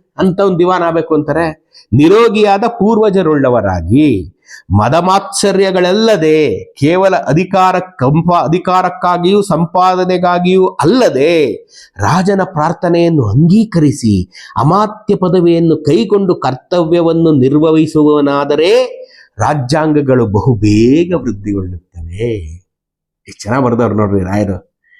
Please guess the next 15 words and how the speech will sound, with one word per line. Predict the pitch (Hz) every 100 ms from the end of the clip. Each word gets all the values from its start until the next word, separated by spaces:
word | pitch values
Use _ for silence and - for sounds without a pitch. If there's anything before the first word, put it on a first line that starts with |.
| -
ಎಷ್ಟ್ | -
ಚೆನ್ನಾಗ್ | - 135 147
ಬರ್ದವ್ರು | 131 120 104
ನೋಡ್ರಿ. | 104 95 95 - - - -
ನನ್ | 110 -
ಕೇಳಿದ್ರೆ | - 120 147 131 117 98 113 139 139 - -
ಇದನ್ನೆಲ್ಲ | 117 131 117 107 151 160 120 143 147 - -
ದೊಡ್ಡದಾಗಿ | 127 123 104 147 175 147 101
ಬರ್ಸಿ | 123 -
ನಮ್ | 165 107
ವಿಧಾನಸೌಧದಲ್ಲಿ | 92 90 151 147 117 92 98 -
ಹಾಕ್ಬೇಕಿತ್ತು, | - _ _ _ _ _ _ _ _ _ _ _ _ _ _ _ _ _ _
ಇದನ್ನ | 110 123 147
ನಮ್ | 120
ವಿಧಾನಸೌಧದಲ್ಲಿ | 120 165 170 160 113 117